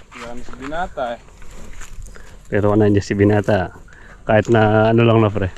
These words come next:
Speaker 1: Basic, basic lang yun. Paano niya? Motor ko yata.
Speaker 2: Tuwad natin. Tuwad.
Speaker 1: Itutuwad yung motor.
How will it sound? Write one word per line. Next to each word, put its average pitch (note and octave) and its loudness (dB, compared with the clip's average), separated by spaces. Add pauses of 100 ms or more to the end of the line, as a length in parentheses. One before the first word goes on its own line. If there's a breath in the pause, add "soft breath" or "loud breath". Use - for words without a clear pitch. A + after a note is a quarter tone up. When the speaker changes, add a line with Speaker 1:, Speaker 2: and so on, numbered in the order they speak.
(160)
Speaker 1:
Basic, - -6
basic - -10
lang - -6
yun. - -6 (1500)
Paano D#3+ -6
niya? E3+ -2 (3500)
Motor - -6
ko - -6
yata. A#2+ -12 (200)
Speaker 2:
Tuwad B2+ 4
natin. F3 2 (1400)
Tuwad. D3+ 4 (1080)
Speaker 1:
Itutuwad F#3 -4
yung F3 -6
motor. G#3+ 0